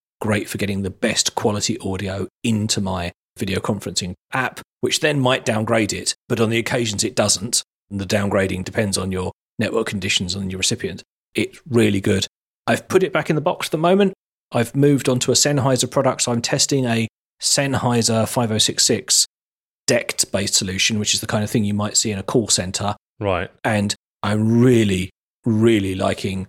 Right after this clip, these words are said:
Speaker 1: that because it has a bit more range. I can walk around the house and stay connected in super wideband audio, really, really broad. So I'll do a, a proper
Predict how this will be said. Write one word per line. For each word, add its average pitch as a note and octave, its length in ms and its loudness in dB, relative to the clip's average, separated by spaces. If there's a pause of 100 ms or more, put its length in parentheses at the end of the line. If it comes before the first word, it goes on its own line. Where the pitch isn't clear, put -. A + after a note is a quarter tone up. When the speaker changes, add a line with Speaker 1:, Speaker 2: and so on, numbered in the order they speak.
(100)
Speaker 1:
that G#2+ 380 -2
because G#2 240 -4
it F#2+ 80 -8
has - 160 -4
a G2+ 60 -6
bit - 220 -2
more G2+ 160 0
range. F#2 500 -4
I - 60 -8
can G#2+ 160 -2
walk A2 240 0
around G#2+ 160 -2
the G2 60 -6
house - 480 -2
and G2 120 -4
stay F#2 480 0
connected F#2 580 -4 (360)
in G#2+ 200 2
super A2+ 340 2
wideband F#2 680 -2 (220)
audio, F2 480 -4
really, G#2+ 380 2
really F2+ 200 -6
broad. F2+ 220 -8 (300)
So A#2 140 4
I'll A2 120 6
do C3+ 200 6
a, A#2+ 40 6
a A#2 180 0
proper G#2+ 380 0